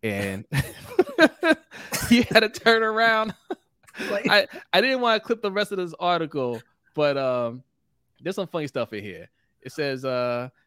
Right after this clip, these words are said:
Speaker 1: "It has also been revealed that Brady was recruited to be the, an, an ambassador for F T X by the company's head of partnerships,
Speaker 2: Oh, wow.
Speaker 1: Sina Nader," right? So you know this is Brady's idea.
Speaker 2: Mm-hmm.
Speaker 1: Uh, a former college football star. According to the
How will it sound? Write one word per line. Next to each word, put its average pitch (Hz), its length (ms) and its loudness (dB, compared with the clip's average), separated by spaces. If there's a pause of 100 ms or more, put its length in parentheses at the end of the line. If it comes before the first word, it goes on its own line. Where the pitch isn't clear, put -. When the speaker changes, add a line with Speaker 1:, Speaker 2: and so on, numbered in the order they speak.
(100)
Speaker 1:
"It 143 140 -2
has 135 200 -2
also 202 300 -2
been 170 200 -4
revealed 131 400 -4
that 113 180 -4
Brady 151 580 -4
was 123 240 -8
recruited 147 760 -6
to 131 100 -10
be 123 400 -6 (180)
the, - 140 -12
an, 104 220 -12
an 110 120 -8
ambassador 98 680 -4
for - 140 -10
F 101 120 -12
T 85 200 -12
X - 280 -18 (120)
by 98 120 -4
the 90 100 -6
company's 127 440 -6
head 123 300 -2
of 95 100 -10
partnerships, 95 540 -8 (200)
Speaker 2:
Oh, 101 120 -16
wow. 90 100 -16
Speaker 1:
Sina 131 400 -4
Nader," 120 380 -6 (100)
right? 110 280 -4 (180)
So - 140 2
you 135 180 2
know 165 160 6
this 143 160 0
is 120 100 0
Brady's 101 340 -2
idea. - 300 -14 (460)
Speaker 2:
Mm-hmm. 156 280 6
Speaker 1:
Uh, - 160 -2 (280)
a 117 80 -2
former 139 280 -6
college 127 320 -4
football 104 280 -6
star. 95 400 -8 (340)
According 160 360 0
to 156 100 -4
the 135 100 -10